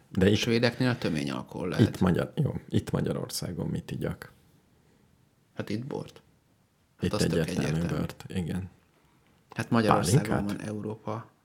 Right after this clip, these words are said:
Speaker 2: vagy talán a világ
Speaker 1: Esetleg
Speaker 2: első
Speaker 1: pálinkát?
Speaker 2: deklarált borvidéke. Mária Terézia.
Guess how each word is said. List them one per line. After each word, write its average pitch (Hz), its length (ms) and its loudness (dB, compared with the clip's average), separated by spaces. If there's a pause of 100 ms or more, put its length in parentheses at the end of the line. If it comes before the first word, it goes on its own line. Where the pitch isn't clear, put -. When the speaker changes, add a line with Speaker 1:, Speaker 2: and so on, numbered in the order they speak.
(140)
Speaker 2:
vagy 110 200 -6
talán 82 260 -8
a - 60 -8
világ 110 440 -6
Speaker 1:
Esetleg - 500 -4
Speaker 2:
első 117 500 2
Speaker 1:
pálinkát? 107 260 -4 (800)
Speaker 2:
deklarált 98 680 -8
borvidéke. - 600 -12 (1080)
Mária 113 500 0
Terézia. 110 800 -10